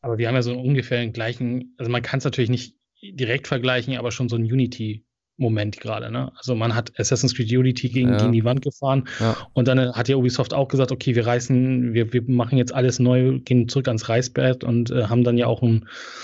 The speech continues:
Speaker 1: ein gutes Assassin's Creed rausgehauen. Und ich denke mal, dass die waren einfach völlig irritiert, waren im Tunnel und haben, verstehen gar nicht gerade, warum das Spiel überhaupt nicht so richtig funktioniert. Das ist, glaub ich, so das Problem dann.
Speaker 2: Ja. Vielleicht,
Speaker 1: Aber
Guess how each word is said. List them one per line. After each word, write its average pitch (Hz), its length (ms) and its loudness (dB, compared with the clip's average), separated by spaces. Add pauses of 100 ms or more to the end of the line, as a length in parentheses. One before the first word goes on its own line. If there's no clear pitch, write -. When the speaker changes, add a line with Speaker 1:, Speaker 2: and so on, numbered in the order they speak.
(380)
Speaker 1:
ein 156 120 2
gutes 139 300 2
Assassin's 139 400 2
Creed 120 180 0
rausgehauen. 117 460 2
Und 113 80 2
ich 110 140 -4
denke 117 200 0
mal, 117 120 4
dass 110 240 -2
die 117 260 -4 (500)
waren 123 300 -4
einfach 120 260 0
völlig - 480 -2 (440)
irritiert, 131 720 0 (160)
waren 127 300 0
im 123 160 2
Tunnel 135 360 4
und 123 160 2
haben, 127 280 0
verstehen 127 360 -2
gar 123 140 2
nicht 120 160 -2
gerade, 120 240 0
warum 120 160 2
das 120 80 2
Spiel 123 160 -2
überhaupt 107 280 -2
nicht 101 280 -6 (100)
so 110 140 -6
richtig 95 300 -4
funktioniert. 104 520 -4 (300)
Das 120 180 -4
ist, - 120 -10
glaub 113 160 0
ich, 107 80 0
so 110 80 0
das 101 140 -2
Problem 110 400 2
dann. 107 160 -2 (920)
Speaker 2:
Ja. 120 300 0 (1080)
Vielleicht, 143 240 2
Speaker 1:
Aber 95 220 -2